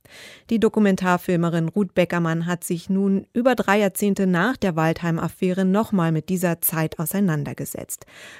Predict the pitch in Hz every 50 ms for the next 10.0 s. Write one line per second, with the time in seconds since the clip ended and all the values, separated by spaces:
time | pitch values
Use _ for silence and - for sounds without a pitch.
0 | - _ - 165 160 170 - 175 170 170 175 - - 151 160 160 170 180 185 -
1 | - 170 165 160 160 165 165 170 170 - - 180 165 - - - 185 190 202 208
2 | 202 185 180 170 170 - - 180 190 190 190 - - 170 170 165 160 160 - -
3 | 165 156 156 - - - 170 165 165 202 233 - - - 160 151 147 147 - -
4 | - - - 190 175 170 - - - - - - - - _ - 196 185 180 -
5 | - - 170 170 170 170 170 170 - 175 - - 180 165 - - 165 - 190 170
6 | 170 165 165 170 - - 196 185 185 185 - - 180 175 165 160 170 - - 233
7 | 233 202 214 185 190 175 - - 190 196 180 - - 180 180 - - - 185 185
8 | 170 156 170 196 220 240 240 208 180 165 - 170 156 156 156 160 160 - - 196
9 | - 190 - 175 185 - - - 180 160 156 156 - 151 147 143 143 151 156 151